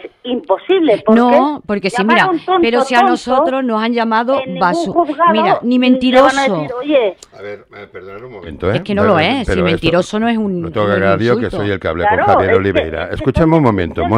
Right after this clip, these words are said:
Speaker 3: Monse.
Speaker 1: nada más.
Speaker 3: Monse, escucha un
Speaker 1: Ah,
Speaker 3: momento.
Speaker 1: perdón.
Speaker 3: Escucha un
Speaker 1: Hola,
Speaker 3: momento.
Speaker 1: hola, hola.
Speaker 3: Hola, buenas. No sé qué Monse eres,
Speaker 1: Bueno.
Speaker 3: pero bueno, si no lo quieres decir, es lo mismo.
Speaker 1: No, Monse, ya está.
Speaker 3: <clears throat> Monse. Eh, bueno, no te pedía el apellido, ¿eh? Bueno, decía,
Speaker 1: Buenas
Speaker 3: pues si estás
Speaker 1: noches.
Speaker 3: en el chat, pero ya me vale, Monse, ya me vale.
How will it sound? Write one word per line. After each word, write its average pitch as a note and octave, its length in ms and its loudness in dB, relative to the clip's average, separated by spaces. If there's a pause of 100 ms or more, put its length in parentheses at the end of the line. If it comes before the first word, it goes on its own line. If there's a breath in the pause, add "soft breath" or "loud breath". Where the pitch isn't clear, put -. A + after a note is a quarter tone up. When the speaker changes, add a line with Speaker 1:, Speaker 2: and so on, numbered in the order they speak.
(160)
Speaker 3:
Monse. G2+ 80 -2
Speaker 1:
nada A3 180 -2
más. A#3+ 340 -4
Speaker 3:
Monse, G#2 240 -4
escucha A2+ 280 -6
un G2+ 60 -4
Speaker 1:
Ah, - 40 -6
Speaker 3:
momento. D#2 320 -10
Speaker 1:
perdón. G3 280 -10
Speaker 3:
Escucha G3+ 240 -2
un G#3 60 2
Speaker 1:
Hola, G#3+ 160 0
Speaker 3:
momento. F#3 240 -4
Speaker 1:
hola, F#3+ 440 0
hola. G3 160 2
Speaker 3:
Hola, E2 180 -4
buenas. E2+ 400 -10
No A2 120 -8
sé B2 120 -4
qué A#2 100 0
Monse G2+ 400 -4
eres, A#2+ 220 -4
Speaker 1:
Bueno. - 100 -14
Speaker 3:
pero D#2+ 160 -10
bueno, E2+ 340 -10
si F#2+ 140 -20
no D#2+ 60 -12
lo E2 100 -12
quieres F2 200 -12
decir, A#2 400 -12
es D#2+ 120 -14
lo E2 120 -16
mismo. C#2+ 400 -20 (240)
Speaker 1:
No, F#3+ 300 0
Monse, F#3 500 -4
ya F#3 120 -4
está. - 260 -4
Speaker 3:
<clears throat> E3 180 -2
Monse. E2+ 480 -14 (400 soft breath)
Eh, G#2+ 300 -6
bueno, F#2 240 -6
no D#2+ 140 -10
te F2+ 100 -10
pedía F2+ 200 -8
el G2 40 -4
apellido, G2+ 420 -6
¿eh? A#2 220 -8
Bueno, D#2+ 220 -12
decía, G#2+ 160 -8
Speaker 1:
Buenas G2 40 -8
Speaker 3:
pues A2 120 -6
si A2+ 40 -6
estás C3+ 220 -2
Speaker 1:
noches. C3+ 60 -2
Speaker 3:
en C3 60 0
el A#2 80 -4
chat, F2 200 -8
pero G2 140 -8
ya A2 100 -4
me C3 140 -6
vale, D#2+ 200 -8
Monse, E2+ 380 -12
ya F#2+ 120 -12
me G2+ 100 -12
vale. C#2+ 280 -14